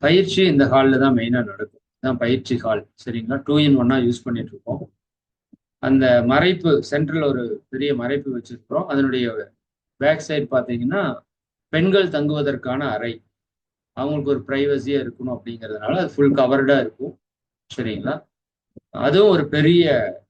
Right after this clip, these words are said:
ஹால், கிட்டத்தட்ட ஒரு ஐம்பது, அறுபது பேருக்கு மேல ஸ்டே பண்ணிக்கலாம், நீட்டா தங்க முடியும். மேல பாத்தீங்கன்னா, ஃபுல்லா ஓலையில மேய்ஞ்சிருக்கிறோம்.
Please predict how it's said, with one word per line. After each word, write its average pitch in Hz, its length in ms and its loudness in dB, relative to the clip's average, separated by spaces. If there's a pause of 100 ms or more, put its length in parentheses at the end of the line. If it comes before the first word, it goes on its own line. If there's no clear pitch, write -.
(120)
ஹால், 117 260 -4 (200)
கிட்டத்தட்ட 127 460 -4
ஒரு 127 180 2 (1300)
ஐம்பது, 139 360 4
அறுபது 143 400 2
பேருக்கு 139 360 -2
மேல 123 240 -2 (440)
ஸ்டே - 300 -12
பண்ணிக்கலாம், 113 480 -8 (140)
நீட்டா 139 320 2 (520)
தங்க 120 220 -6
முடியும். 113 400 -6 (580)
மேல 175 300 2
பாத்தீங்கன்னா, 165 500 -2
ஃபுல்லா 160 340 0 (840)
ஓலையில 165 480 -2 (1400)
மேய்ஞ்சிருக்கிறோம். 135 800 -8